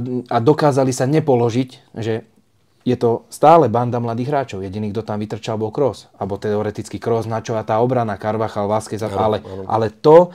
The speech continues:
Speaker 1: čo ti tvorí, eh, hovorí sa, najlepšia obrana je útok, ale to, čo ti tvorilo tú,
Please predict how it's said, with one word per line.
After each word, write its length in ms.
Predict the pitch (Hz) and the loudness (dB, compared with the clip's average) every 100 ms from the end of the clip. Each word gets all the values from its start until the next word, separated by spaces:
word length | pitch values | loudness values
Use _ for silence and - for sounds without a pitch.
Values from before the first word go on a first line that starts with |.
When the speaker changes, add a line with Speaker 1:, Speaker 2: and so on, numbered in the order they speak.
| - | -8
Speaker 1:
čo 100 | - | -8
ti 160 | 123 120 | -4 -4
tvorí, 560 | 120 123 139 139 143 | 2 2 4 4 2
eh, 440 | 147 - _ _ 110 110 110 107 104 104 | 0 -10 _ _ -4 -2 -2 -4 -6 -8
hovorí 340 | 110 107 104 | -8 -6 -6
sa, 80 | 101 | -6
najlepšia 320 | 104 107 - | -8 -6 -4
obrana 320 | 107 110 107 | -4 -4 -4
je 80 | 101 | -4
útok, 160 | 131 110 | -4 -4
ale 180 | 104 101 | -4 -2
to, 100 | 139 | -2
čo 140 | 135 127 | -2 -4
ti 160 | 120 | -4
tvorilo 320 | 123 127 120 117 | 0 2 2 -2
tú, 300 | 117 107 | -2 -2